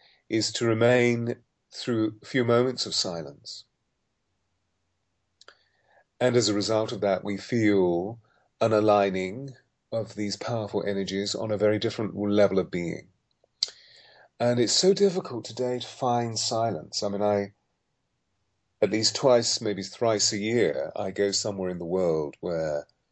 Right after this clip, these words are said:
there is silence. Um, often that's a desert or the top of a mountain, or I go into deep forest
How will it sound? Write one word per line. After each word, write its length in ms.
there 140
is 140
silence. 760
Um, 500
often 240
that's 240
a 60
desert 500
or 220
the 100
top 200
of 60
a 80
mountain, 560
or 360
I 80
go 140
into 200
deep 240
forest 560